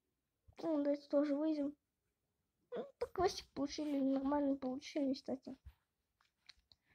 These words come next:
Так, ну, вот так. Что же можно ещё поиграть? Столкновение.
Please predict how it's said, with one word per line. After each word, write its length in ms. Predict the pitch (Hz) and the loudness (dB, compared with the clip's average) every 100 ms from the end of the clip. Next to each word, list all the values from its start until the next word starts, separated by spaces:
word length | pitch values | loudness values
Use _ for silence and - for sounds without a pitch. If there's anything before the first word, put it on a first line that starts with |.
| _ _ - - _ _ _ _ _ | _ _ -20 -20 _ _ _ _ _
Так, 240 | - 285 | -2 0
ну, 280 | 311 370 403 | 2 2 2
вот 120 | 339 | 0
так. 240 | 302 302 311 - _ _ _ _ _ _ _ _ _ _ _ _ _ _ - | 2 0 0 -6 _ _ _ _ _ _ _ _ _ _ _ _ _ _ -20
Что 320 | - 320 320 | -6 -2 0
же 80 | 311 | 0
можно 320 | 302 311 302 | 0 0 -4
ещё 160 | 302 - | -6 -10
поиграть? 380 | 330 311 320 320 | -16 -12 -14 -14
Столкновение. 1160 | - - 294 294 - 285 294 349 381 381 381 | -18 -8 -6 -6 -4 -4 -2 -2 -4 -2 -4